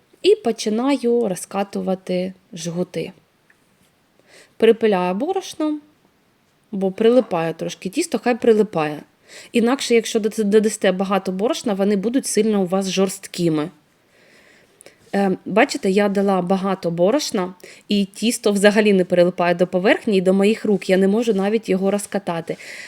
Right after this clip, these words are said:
Ось знайдіть цю золоту середину, кількість борошна припиляйте. Бачите, я прям, ну, просто не розкатується в жгут.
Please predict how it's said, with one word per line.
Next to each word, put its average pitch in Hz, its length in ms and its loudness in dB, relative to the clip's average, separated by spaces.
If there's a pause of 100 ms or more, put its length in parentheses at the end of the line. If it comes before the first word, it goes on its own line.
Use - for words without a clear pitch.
(120)
Ось 202 240 -2
знайдіть 196 540 -2
цю 202 160 -2
золоту 180 420 -2
середину, 185 580 2
кількість 185 440 -4
борошна 185 420 -4
припиляйте. 185 640 0
Бачите, 190 340 -6
я 185 80 0
прям, 180 260 0
ну, 165 140 2
просто 170 340 -2
не 185 140 2
розкатується 151 680 -4
в 165 60 -4
жгут. 156 340 -6